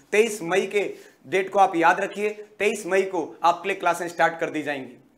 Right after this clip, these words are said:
आइए अब स्टार्ट करते हैं आज के इस महत्वपूर्ण वीडियो को। प्यारे विद्यार्थियों, ये जो देख रहे हैं आप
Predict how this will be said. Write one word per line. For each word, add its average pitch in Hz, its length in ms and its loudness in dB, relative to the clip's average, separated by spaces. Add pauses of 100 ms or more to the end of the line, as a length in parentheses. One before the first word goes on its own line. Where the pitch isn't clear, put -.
(200)
आइए 214 500 4 (100)
अब 185 140 2
स्टार्ट 185 360 0
करते 180 280 -4
हैं 180 320 -8 (100)
आज 180 260 4
के 185 60 0
इस 175 200 -2
महत्वपूर्ण 170 500 -4
वीडियो 156 400 0
को। - 200 -16 (4000)
प्यारे 214 220 8
विद्यार्थियों, 220 540 4
ये 226 160 0
जो 220 140 2
देख 202 240 0
रहे 220 80 4
हैं 190 100 4
आप - 400 -2